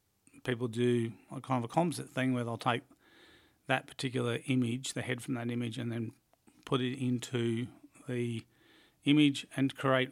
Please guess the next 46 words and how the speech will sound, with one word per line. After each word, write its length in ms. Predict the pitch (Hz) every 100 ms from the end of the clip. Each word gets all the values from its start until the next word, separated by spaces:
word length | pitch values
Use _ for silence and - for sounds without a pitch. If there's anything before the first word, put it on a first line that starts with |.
| -
one 220 | 139 143
great 380 | 113 131 131 127
looking 260 | 120 117
image 320 | 120 123 120
where 180 | 117 123
everyone's 520 | 131 139 131 123 113
smiling, 580 | - - 139 139 135 131
everyone's 320 | 127 120 117
looking 280 | 139 139 131
at 80 | 127
the 60 | -
camera, 440 | - 131 131 127
everyone 300 | 120 120 117
looks 180 | 113 -
happy 420 | - 110 127 120
and 220 | 117 110
content, 420 | 113 101 135 117 - _ _ - - _ _
even 260 | - 147 135
though 140 | 120
it 120 | 117 117
didn't 200 | 131 113
happen 340 | 113 - 120
in 100 | 113
a 60 | 104
single 320 | - 120 110
frame. 540 | - 127 147 156 135 143
It 200 | 123 123
might, 360 | 117 123 -
might, 320 | 135 117 123 127
might 120 | 131
have 80 | 123
been 140 | 117 117
made 260 | 117 117
of, 180 | 113 107 - - - - _ _
um, 400 | - 117 117 - -
two 160 | 160
frames 360 | 147 151 151 139
or 60 | 123
more 220 | 143 156
frames. 320 | 127 113 107
It 60 | 123
just 280 | 120 -
really 160 | 120 110
depends. 500 | 104 - 120 110 -
And 120 | 117
so, 220 | - 123